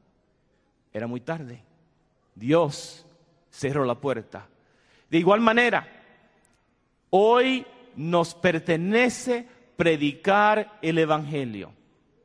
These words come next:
¿Qué estaba haciendo Noé en los días de Noé? Preparando el arca y predicando el evangelio.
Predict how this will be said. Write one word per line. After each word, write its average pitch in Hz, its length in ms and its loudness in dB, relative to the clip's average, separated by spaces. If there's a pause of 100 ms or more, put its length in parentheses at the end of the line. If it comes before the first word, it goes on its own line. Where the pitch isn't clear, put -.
(1400)
¿Qué 165 100 0
estaba 208 280 4
haciendo 226 320 2
Noé 226 440 2
en 214 60 2
los 196 180 2
días 220 260 2
de 240 80 4
Noé? 285 460 4 (960)
Preparando 190 520 2
el 202 80 4
arca 262 560 0
y 196 120 0
predicando 214 1040 0
el 180 100 0
evangelio. 170 640 -4